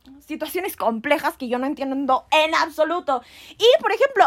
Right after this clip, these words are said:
me gusta mucho tomar las fotos. O sea, me encanta, me la paso muy bien, me divierto. Pero, pues, no soy lo mejor. Y en esa búsqueda de intentar mejorar, o sea, ¿para qué querría mejorar si me gusta hacer lo que hago hoy? ¿Me doy a entender?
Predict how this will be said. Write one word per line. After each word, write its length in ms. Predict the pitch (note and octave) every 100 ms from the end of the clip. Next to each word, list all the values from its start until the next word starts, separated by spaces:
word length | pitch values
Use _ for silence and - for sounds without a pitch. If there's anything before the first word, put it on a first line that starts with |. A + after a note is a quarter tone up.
| B3+
me 160 | D#4
gusta 200 | F4+ A4
mucho 180 | C5+ C5+ C5
tomar 200 | F#4 F#4
las 180 | G#4
fotos. 240 | - - C#4
O 40 |
sea, 160 | D4 C#4
me 80 | C#4
encanta, 380 | D4 F4 F#4 C#4+
me 320 | C4+ C4 B3+
la 140 | C#4 C#4+
paso 220 | F4+ G4+
muy 200 | F#4 F4+
bien, 280 | D#4+ D#4+ C#4+
me 80 | C4
divierto. 800 | C4 C#4+ D#4+ E4 - C#4 A#3 - - - _
Pero, 180 | A4+ A4 -
pues, 140 | - D#4
no 140 | C#4+
soy 160 | C#4 C4+
lo 120 | A#3+
mejor. 420 | A#3 C4+ D#4+ D#4+ -
Y 300 | F#4 A4+ C#5
en 120 | - D4
esa 280 | E4 E4
búsqueda 500 | D4+ E4 - E4 D4+
de 60 | C4+
intentar 640 | B3 C4 B3 C4+ C#4 C#4
mejorar, 840 | B3+ C#4 C4+ C#4+ C#4 C4+ B3+ C#4 - - - -
o 80 |
sea, 180 | E4+ G#4
¿para 160 | - F4
qué 140 | F4+
querría 300 | B4+ C5 G#4+
mejorar 400 | G#4 G4+ B3+ C4
si 100 | F#4 D#4+
me 100 | A#3+
gusta 400 | B3 C#4+ D4+ C#4
hacer 220 | C#4+ C4
lo 160 | B3+ B3+
que 80 |
hago 260 | A#3 A3+ A3+
hoy? 280 | C4+ C4 B3+ - - - - _ _ -
¿Me 200 | B3+ C4
doy 180 | B3+ C#4
a 40 |
entender? 360 | D#4+ C#4 C4